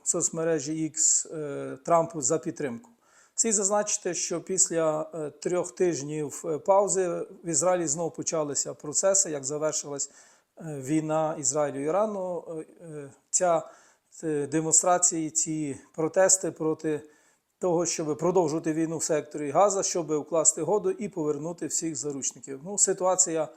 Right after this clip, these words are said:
у середині країни для Нетаньяху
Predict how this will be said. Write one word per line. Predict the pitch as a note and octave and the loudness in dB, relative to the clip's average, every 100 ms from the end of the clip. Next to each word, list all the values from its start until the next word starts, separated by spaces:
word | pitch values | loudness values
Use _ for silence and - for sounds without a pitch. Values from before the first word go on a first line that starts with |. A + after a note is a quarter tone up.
| - - _ _ - | -20 -20 _ _ -12
у | F3 E3 D#3 D3+ | -4 -2 0 2
середині | - F#3 F3+ D#3+ | 4 6 6 2
країни | D3 D#3 D3+ | -2 -2 -2
для | C3+ D3 | -2 -2
Нетаньяху | D3 D3 D#3 D#3+ D3+ - D3 C3+ | -2 -4 -6 -2 -2 -2 -4 -4